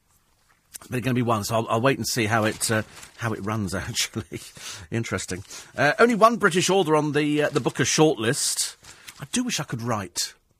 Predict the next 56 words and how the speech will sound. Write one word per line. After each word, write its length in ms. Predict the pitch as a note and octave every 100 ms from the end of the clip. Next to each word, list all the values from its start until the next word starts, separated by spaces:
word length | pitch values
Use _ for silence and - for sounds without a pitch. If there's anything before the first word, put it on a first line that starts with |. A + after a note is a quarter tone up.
| _
I 40 | _
do 60 | A3
wish 100 | A#3
I 60 | A3
could 140 | E3+
write. 280 | E3+ B2+ C3+
I'm 80 | C3+
sometimes, 540 | F3+ F3+ F3+ F3 D#3 - - -
I've 120 | C3+
gotta, 160 | G3 -
I've 100 | D3+
gotta 140 | G3+
write 300 | D#3 D#3+ D3+
a 60 | -
piece, 480 | - G#2 - - - - - _ -
uh, 180 | A#2+ A#2
on 160 | A#2 A#2+
forty 380 | - C#3 A#2+ G#2+
years 260 | G#2+ G2
of 80 | F2+ -
L 120 | G#2+
B 140 | F#2 F2
C. 380 | - C#3+ F2 F#2 _ _ _ - - _
And, 420 | - A2 A2 A2 A#2
uh, 320 | A2+ A2+ G2
so 140 | C3+
I'm, 100 | C3
I'm 140 | B2+ C3
going 200 | E3 D#3
to 40 |
start 500 | - - C3+ A2+ -
it. 240 | E2+ F2 -
I'll 120 | G2+
tell 180 | B2+ G2
you 60 |
now, 160 | G#2 F#2
it's 80 | -
gonna 180 | G#2+
open 220 | G#2+ G#2 G#2
up 120 | -
with, 220 | F#2+ G2+ - - -
"I 120 | A#2+
can 200 | B2 B2+ -
remember 480 | A#2 C3 D#3+ D3+ D3+ - -
as 140 | C3+
if 140 | C#3 F#3+
it 80 |
were 80 | E3+
yesterday, 600 | D#3+ D3 - G#2+ F#2 D#2+
walking 440 | F2 A#2+ - B2 A2
through 280 | - A2 G2
the 100 | G2
doors 340 | G#2+ F#2+ F#2
of 100 | F#2+
Communication 640 | - G#2+ G2+ G2+ F#2+ G2
House 340 | E2+ F#2 -